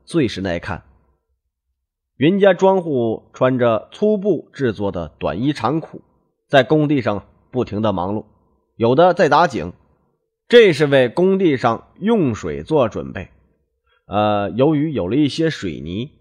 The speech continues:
现在盖房子需要大量的水。长安地势偏高，打一口井很不容易，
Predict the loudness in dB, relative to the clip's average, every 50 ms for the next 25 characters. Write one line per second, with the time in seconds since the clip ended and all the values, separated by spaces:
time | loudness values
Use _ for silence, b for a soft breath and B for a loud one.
0 | _ _ _ _ _ -8 0 4 4 6 6 4 2 4 4 2 2 2 2 2
1 | 2 0 0 -2 -4 -4 -4 -6 -8 -8 -10 -6 -2 0 0 0 0 2 2 4
2 | 4 4 2 2 0 -2 -2 -4 -6 -8 -8 -8 -12 _ _ _ _ _ _ _
3 | _ _ _ _ _ -10 -2 2 2 2 4 4 4 4 4 2 0 -2 -2 -2
4 | -2 -2 -2 -6 -6 -2 -2 -2 0 2 2 2 2 2 0 -4 -12 _ _ _
5 | _ _ _ _ _ 2 2 4 4 2 2 0 0 -2 -2 -2 -2 -4 -4 -4
6 | -6 -6 -4 -4 -4 -4 -4 -6 -8 -10 -12